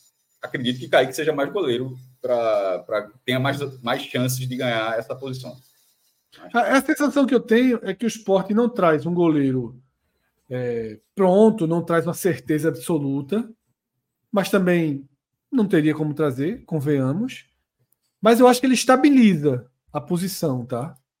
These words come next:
Speaker 2: Eu acho que estabiliza, traz um goleiro com capacidade suficiente pra não ser um problema na, ao longo da temporada, tá? Que o
Speaker 1: Ah,
Speaker 2: Sport
Speaker 1: só
Speaker 2: vem de
Speaker 1: confirmando,
Speaker 2: duas temporadas.
Speaker 1: treinador de goleiros com Souto já, né?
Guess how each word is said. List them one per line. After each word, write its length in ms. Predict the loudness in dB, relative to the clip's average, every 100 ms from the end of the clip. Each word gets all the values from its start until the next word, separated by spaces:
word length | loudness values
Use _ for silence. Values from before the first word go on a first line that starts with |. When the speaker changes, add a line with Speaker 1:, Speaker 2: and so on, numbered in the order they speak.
| _ _ _ _ _
Speaker 2:
Eu 60 | -6
acho 100 | -6
que 60 |
estabiliza, 520 | 0 2 4 4 2
traz 200 | 2 2
um 80 | 4
goleiro 640 | 6 8 8 6 4 -2 -8 _ _ _ _ _ _ _ _ _ _ _
com 180 | -2 2
capacidade 680 | 2 2 0 2 2 2 0
suficiente 580 | -8 -6 -2 -2 -2
pra 140 | 0 2
não 140 | 2
ser 540 | 0 2 4 4 0 _
um 120 | -2
problema 800 | 0 2 4 2 2 0 -4 -6 -16 _ _ _ _ _ _ _ _ _ _ _ _
na, 120 | -2
ao 360 | -2 -2 -2 0
longo 280 | 2 0 -2
da 100 | -4
temporada, 680 | -6 -4 0 0 -2 -6 -12
tá? 300 | -14 -16 -18 _ _ _ _
Que 80 | -4
o 40 | -4
Speaker 1:
Ah, 20 |
Speaker 2:
Sport 300 | -2 -2 -2
Speaker 1:
só 40 |
Speaker 2:
vem 40 | -2
de 80 | -2
Speaker 1:
confirmando, 280 | 0 -2 -2
Speaker 2:
duas 120 | -4
temporadas. 440 | -4 -2 0 0
Speaker 1:
treinador 260 | 0 -2 -4
de 60 |
goleiros 380 | -6 -2 -2 -4
com 440 | -8 -6 -6 -8 -12
Souto 380 | -12 -10 -10 -8
já, 160 | -10 -10
né? 120 | -12